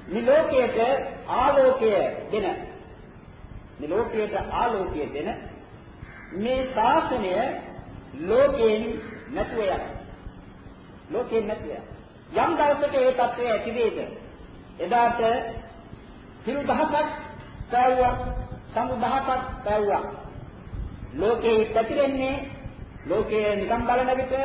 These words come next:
ආලෝකයක් තිබෙනවා මෙන් පෙනුණා බලවත් වූ අන්ධකාරයක් ලෝකෙහි පැතිරෙන්නේ. ධර්මයෙන් ලැබෙන මේ විදිහේ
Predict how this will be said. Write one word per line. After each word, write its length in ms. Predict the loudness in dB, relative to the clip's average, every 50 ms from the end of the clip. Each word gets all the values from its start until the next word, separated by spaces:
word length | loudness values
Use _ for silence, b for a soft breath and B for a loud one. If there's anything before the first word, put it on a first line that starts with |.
| 0 -2 -4 -8 -12 -16 -16 -18 -18 -18 -18 -16 -14 -12 -8 -2
ආලෝකයක් 600 | 0 2 4 4 4 4 2 2 0 0 0 0
තිබෙනවා 460 | -2 -2 -2 0 0 0 0 0 0 -2 -2 -6
මෙන් 220 | -8 -6 -4 -4 -4 -4
පෙනුණා 420 | -2 -2 -2 0 -2 -2 -2 -2 -4 -8 -10 -12 -12 -10 -8 -8 -8 -10 -10 -14 -16 -16 -14 -6
බලවත් 400 | -2 0 0 2 2 2 0 0 -4
වූ 180 | -4 -4 -4 -6 -4
අන්ධකාරයක් 720 | -6 -6 -4 -2 -2 -4 -2 -2 -2 -2 -2 -2 -4 -6 -10 -12 -14 -16 -16 -16 -16 -14 -8
ලෝකෙහි 360 | -4 -4 -4 -4 -2 -4 -4 -4
පැතිරෙන්නේ. 540 | -4 -6 -6 -6 -6 -8 -6 -6 -8 -10 -10 -12 -12 -10 -10 -12 -12 -10 -12 -14 -14 -14 -14 -8
ධර්මයෙන් 500 | -2 2 2 2 2 2 2 2 2 2 0 2
ලැබෙන 320 | 4 4 4 6 4 4 2 2 0 2 0 -2 -2 -2 -4 -4 -4 0
මේ 240 | 0 0 2 2 0
විදිහේ 720 | 0 0 2 4 6 6 6 6 2 0 -2 -4 -6 -6